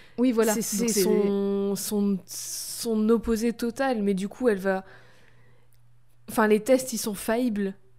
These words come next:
Speaker 2: du coup.
Speaker 1: Mhm.
Speaker 2: Parce qu'elle est trop têtue, elle va jamais arrêter, même si glados augmente la difficulté des tests, elle va au-, continuer d'essayer, enfin, c'est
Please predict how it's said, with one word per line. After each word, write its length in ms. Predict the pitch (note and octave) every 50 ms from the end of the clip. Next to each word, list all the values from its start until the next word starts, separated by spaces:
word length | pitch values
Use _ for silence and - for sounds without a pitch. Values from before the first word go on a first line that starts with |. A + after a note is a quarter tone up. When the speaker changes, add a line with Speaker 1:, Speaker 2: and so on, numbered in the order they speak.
| - -
Speaker 2:
du 140 | G#3 G3+ G3+
coup. 220 | - - G#3+ F#3+ - - - - - - -
Speaker 1:
Mhm. 220 | A3+ A#3 A3 A3+
Speaker 2:
Parce 120 | A3+ A3 -
qu'elle 140 | - G#3 G3+
est 60 | G3+
trop 180 | - - - G#3
têtue, 360 | - - G#3 G3 - - C4+ B3+
elle 100 | G#3 F#3+
va 100 | F#3 F#3+
jamais 220 | F#3+ G3 G3 G3
arrêter, 340 | G3 F#3+ G3 G3+ G3+ C4 C4
même 160 | A#3 G#3+ G3+
si 140 | G3+ - G3
glados 500 | F3+ G3+ G#3+ G3+ G#3 A3 G#3+ - - - - - - - - - - - - - -
augmente 380 | G#3+ A#3 G3 A3 A#3 A#3 A3 A3+
la 80 | A3
difficulté 560 | G3+ G3 G#3 G3 A3 G3+ - G#3 G3 F#3 G#3 G3
des 140 | G3 G3+
tests, 380 | G3 - A#3+ B3 B3 - - - -
elle 200 | A3 A3 A3 G#3
va 180 | F#3 G3 F#3
au-, 100 | F#3 F#3+
continuer 520 | F#3+ - - A3 G#3 - - G#3 G#3 G#3+ G#3
d'essayer, 520 | F#3+ G#3 G3 - - G3 G3+ A3+ A#3+ A#3+ A3+
enfin, 240 | - G3+ F#3+ F#3
c'est 320 | F3+ - - G3 F#3 F#3+